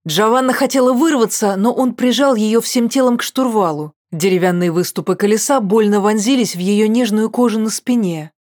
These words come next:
«Не пойдёшь никуда! Стой здесь! Идёт волна! Держи воздух!»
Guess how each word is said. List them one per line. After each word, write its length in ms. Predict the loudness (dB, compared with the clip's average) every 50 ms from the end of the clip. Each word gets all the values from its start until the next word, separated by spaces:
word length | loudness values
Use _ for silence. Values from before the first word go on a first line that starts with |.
| _ _ _
«Не 160 | -2 -2 0 0
пойдёшь 520 | 0 0 0 2 2 2 2 0 0 -4
никуда! 560 | -6 -6 -4 -2 0 0 0 0 -2 -4 -8 -6
Стой 440 | -4 -4 -2 0 2 4 4 4 2
здесь! 560 | 0 -2 -2 0 2 2 2 0 -2 -8 -14 _ _
Идёт 340 | -2 0 2 2 0 0 0
волна! 580 | 0 2 2 2 2 2 2 0 0 -2 -4 -10 -6
Держи 380 | -2 -2 0 0 2 2 2 2
воздух!» 640 | 2 2 2 2 2 0 -4 -4 -6 -6 -10 -16